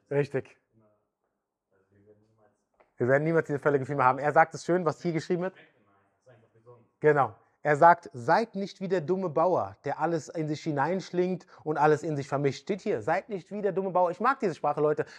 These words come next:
Speaker 2: Für viele ist es ein bisschen zu aggressiv, aber ich mag das sozusagen. Das ist dämonisch, das ist, weil das einfach ganz klar ist. Es ist nicht dieses, „Oh, ich muss vorsichtig sein.“ Ich, Leute, das sind einfach ganz klare Schriften. Und für heute sind leider viele zu verweichlicht, einfach mal zu sagen, der sagt es knallhart, aber es heißt nicht, dass ich das jetzt hundert Pro machen muss.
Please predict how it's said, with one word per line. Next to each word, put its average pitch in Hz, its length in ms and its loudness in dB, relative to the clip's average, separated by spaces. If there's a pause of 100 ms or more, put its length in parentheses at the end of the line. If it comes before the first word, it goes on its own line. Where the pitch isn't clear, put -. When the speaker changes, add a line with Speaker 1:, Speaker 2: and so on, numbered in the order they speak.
Speaker 2:
Für 170 80 -10
viele 254 240 0
ist 226 120 2
es 196 100 -8
ein 185 60 -4
bisschen 190 160 -4
zu 196 100 2
aggressiv, 185 460 -4
aber 160 140 -4
ich - 80 -10
mag 226 200 2
das 160 80 -14
sozusagen. 143 400 2 (200)
Das 214 140 2
ist 175 140 -4
dämonisch, 160 380 2
das 165 160 -2
ist, - 100 -4
weil 196 100 4
das 202 120 -2
einfach 220 240 -2
ganz 202 200 4
klar 185 300 4
ist. - 220 -12 (320)
Es 175 140 -2
ist 185 40 -2
nicht 208 160 -2
dieses, 202 300 -4
„Oh, 196 160 -4
ich - 80 -10
muss 196 140 -10
vorsichtig 202 280 -2
sein.“ 202 220 -2
Ich, 185 220 -10
Leute, 226 260 2
das 180 140 -2
sind 214 80 -4
einfach 196 220 -2
ganz 220 200 2
klare 185 180 0
Schriften. - 320 -6 (220)
Und 185 100 -4
für 175 100 0
heute 226 240 2
sind 190 160 -6
leider 185 440 -4
viele 208 240 -10
zu 190 80 -8
verweichlicht, 180 600 -4
einfach 180 200 -6
mal 175 100 -4
zu 170 80 -6
sagen, 175 160 0 (220)
der 160 100 8
sagt 240 220 4
es - 80 -12
knallhart, 165 400 2
aber 160 80 -4
es 156 60 -8
heißt 170 160 0
nicht, 202 140 -6
dass 156 120 -2
ich 147 80 -8
das 160 120 -4
jetzt 151 140 -4
hundert 147 180 0
Pro 127 100 -8
machen 208 200 2
muss. 147 240 -2